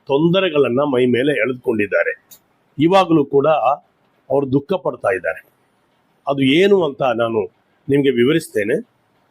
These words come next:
ನಮ್ಮ ಚಾನೆಲ್ ಇನ್ನೂ ಕೂಡ ನೀವು ಸಬ್ಸ್ಕ್ರೈಬ್ ಆಗಿಲ್ಲ ಅಂದ್ರೆ ಪ್ರೆಸ್ ಬಟನ್ ಒತ್ತಿ ಸಬ್ಸ್ಕ್ರೈಬ್ ಆಗಿ ನಮ್ಮೊಂದಿಗೆ ಸಹಕರಿಸಿ.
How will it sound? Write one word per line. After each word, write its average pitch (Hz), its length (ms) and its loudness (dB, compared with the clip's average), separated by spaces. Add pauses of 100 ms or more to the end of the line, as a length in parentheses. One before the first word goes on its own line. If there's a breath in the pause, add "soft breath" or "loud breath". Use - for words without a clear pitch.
(320)
ನಮ್ಮ 156 180 0
ಚಾನೆಲ್ 170 500 0
ಇನ್ನೂ 190 260 4
ಕೂಡ 208 200 0
ನೀವು 151 340 4
ಸಬ್ಸ್ಕ್ರೈಬ್ 139 480 -2 (180)
ಆಗಿಲ್ಲ 120 240 -2
ಅಂದ್ರೆ 98 420 -6
ಪ್ರೆಸ್ - 280 -8 (100)
ಬಟನ್ 110 220 -2
ಒತ್ತಿ 165 460 0 (460)
ಸಬ್ಸ್ಕ್ರೈಬ್ 131 520 -2
ಆಗಿ 123 200 0
ನಮ್ಮೊಂದಿಗೆ 175 480 0
ಸಹಕರಿಸಿ. 202 540 -4